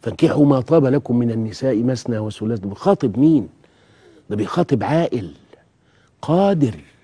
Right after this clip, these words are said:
في حاجة. عد التلاتة دول،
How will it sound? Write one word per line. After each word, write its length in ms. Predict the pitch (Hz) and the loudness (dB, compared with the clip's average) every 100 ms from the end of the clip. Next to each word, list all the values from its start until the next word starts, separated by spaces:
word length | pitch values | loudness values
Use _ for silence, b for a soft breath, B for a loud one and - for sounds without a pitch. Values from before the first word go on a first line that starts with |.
| _ _ _ | _ _ _
في 200 | - 131 | -4 -4
حاجة. 500 | - 131 107 82 73 - - b b b b b _ | -4 -6 -6 -6 -14 -16 -20 b b b b b _
عد 400 | 139 220 185 123 | 6 8 8 8
التلاتة 920 | 185 - 185 185 208 214 - 220 220 | 6 6 6 8 8 6 6 8 8
دول، 420 | 175 240 240 180 | 10 10 12 10